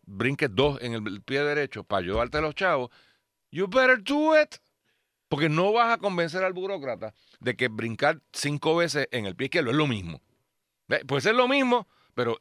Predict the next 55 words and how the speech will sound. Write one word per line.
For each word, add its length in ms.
no 180
funciona 640
de 100
esa 200
manera. 400
Esa 220
es 40
la 100
regla, 300
hay 120
que 80
cumplirla. 420
Entonces, 320
e-, 200
estas 260
compañías 800
son 300
expertas 480
en 100
eso. 180
Y 60
de 80
nuevo, 380
no, 240
no 220
estoy 280
vouching 460
for 160
anyone 300
porque 200
no, 180
no, 280
no 160
sé 160
los 120
méritos. 400
Pero 140
no 140
me 100
llama 220
la 60
atención. 380
Ahora, 160
lo 100
que 80
sí 100
me 140
llama 180
la 80
atención 380
es 40
que 100
este 140
señor 300
dice 320